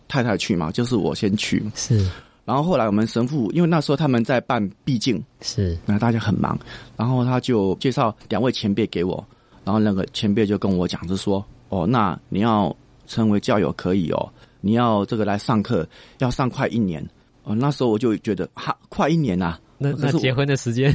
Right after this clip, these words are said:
Speaker 2: <laughs> 怎么办？
Speaker 1: 对，那时候觉得是一件麻烦事，因为我感觉马上可以领洗啊，
Speaker 2: <laughs> 是，是，是。
Speaker 1: 而且我，我觉得领，马上领洗是一件很好的事情啊。那他讲的时候，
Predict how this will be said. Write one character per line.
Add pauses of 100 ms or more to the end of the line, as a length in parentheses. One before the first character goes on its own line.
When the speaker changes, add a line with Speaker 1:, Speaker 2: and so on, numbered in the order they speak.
(140)
Speaker 2:
<laughs>
怎
么
办？ (680)
Speaker 1:
对，
那
时
候
觉
得 (340)
是
一
件
麻
烦
事，
因
为
我
感
觉
马
上
可
以
领
洗 (160)
啊，
Speaker 2:
<laughs>
是，
是，
是。
Speaker 1:
而
且 (120)
我，
我
觉
得
领，
马
上
领
洗
是
一
件 (220)
很
好
的
事
情
啊。 (140)
那
他
讲
的
时
候，